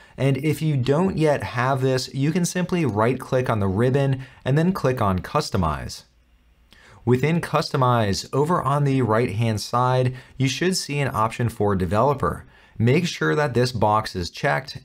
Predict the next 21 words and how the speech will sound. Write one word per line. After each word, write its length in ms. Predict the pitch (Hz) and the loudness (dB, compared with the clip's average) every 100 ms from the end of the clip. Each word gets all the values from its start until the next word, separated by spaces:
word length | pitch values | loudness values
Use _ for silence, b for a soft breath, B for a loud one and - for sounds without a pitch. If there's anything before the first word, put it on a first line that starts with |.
| - | -4
and 140 | 139 | 0
then 140 | 175 | 0
click 240 | 175 120 117 | 0 0 0
on 280 | 104 101 101 | 0 -2 -2
OK. 600 | 98 87 110 101 - - _ b - | -4 0 0 -2 -4 -14 _ b -4
Now 240 | 110 117 | 0 2
that 140 | 165 170 | 2 2
we 140 | 175 | 2
have 300 | 127 127 135 | 2 2 2
the 180 | 123 123 | 2 2
developer 560 | 127 - 107 117 117 107 | 2 2 2 2 0 -2
tab, 640 | - 123 135 110 85 82 | -2 -4 -2 -2 -4 -4
let's 160 | 127 127 | -4 -4
click 300 | - 190 196 | -4 -4 0
on 180 | 185 147 | 2 2
it, 220 | 131 127 | 2 0
and 300 | 139 139 127 | -2 0 0
right 260 | 135 160 - | 0 0 -2
in 200 | 156 160 | 0 0
the 100 | 151 | 0
center, 560 | - 117 113 120 113 | 0 0 2 2 0